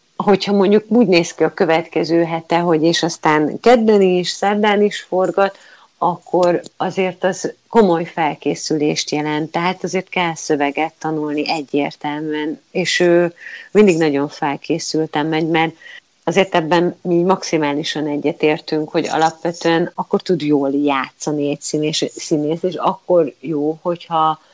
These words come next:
nem a szövegen gondolkodik. Tehát, hogyha az így biztosan megvan, akkor már így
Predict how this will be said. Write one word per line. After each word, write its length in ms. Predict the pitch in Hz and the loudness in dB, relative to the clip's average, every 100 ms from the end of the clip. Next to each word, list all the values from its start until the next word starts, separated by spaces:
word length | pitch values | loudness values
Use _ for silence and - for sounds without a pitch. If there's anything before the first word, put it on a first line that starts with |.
| _ _ _ | _ _ _
nem 140 | 175 165 | -2 -2
a 60 | |
szövegen 500 | 165 156 139 131 135 | 0 0 0 -2 -4
gondolkodik. 840 | 139 143 147 151 151 147 - 190 - | -4 -4 -4 -4 -4 -6 -4 -6 -2
Tehát, 280 | 151 151 - | -2 -2 -2
hogyha 240 | 170 170 | -4 0
az 180 | 156 156 | 0 2
így 200 | 175 151 165 | 2 0 0
biztosan 540 | 196 - 165 - 139 | -2 0 -6 -6 -6
megvan, 580 | 151 180 202 247 240 233 - | -2 -2 0 4 4 2 -2
akkor 400 | 180 180 - 175 | -4 0 2 2
már 240 | 170 165 | 2 2
így 300 | 160 156 - | 0 -2 -8